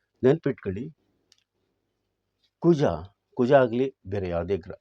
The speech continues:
ಅಂದ್ರೆ ಹೆಣ್ಣಿಗೆ ಆದ್ರೆ ಕುಜ, ಕುಜ ಆರನೇ ಮನೆ, ಹತ್ತನೇ ಮನೆಯಲ್ಲಿ ಕೂತಾಗ ಮದುವೆ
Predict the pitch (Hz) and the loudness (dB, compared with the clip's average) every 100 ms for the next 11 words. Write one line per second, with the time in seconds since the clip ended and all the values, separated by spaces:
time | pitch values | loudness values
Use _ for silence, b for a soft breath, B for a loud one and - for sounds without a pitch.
0 | 65 151 196 151 113 123 110 101 98 98 | -8 0 0 0 0 0 0 -2 -2 -6
1 | 82 - 95 87 - _ _ _ _ _ | -8 -10 -6 -6 -6 _ _ _ _ _
2 | - 160 147 104 101 123 _ _ _ _ | -6 0 4 4 4 -4 _ _ _ _
3 | _ _ _ _ - 101 131 143 139 123 | _ _ _ _ -6 -2 0 0 0 0
4 | 127 - 104 - 123 110 101 90 85 92 | -2 -4 -6 -2 -2 0 -2 -2 -6 -10
5 | 85 80 82 64 _ _ _ _ - 113 | -8 -6 -8 -8 _ _ _ _ -10 -6
6 | 110 127 104 | -4 -2 -2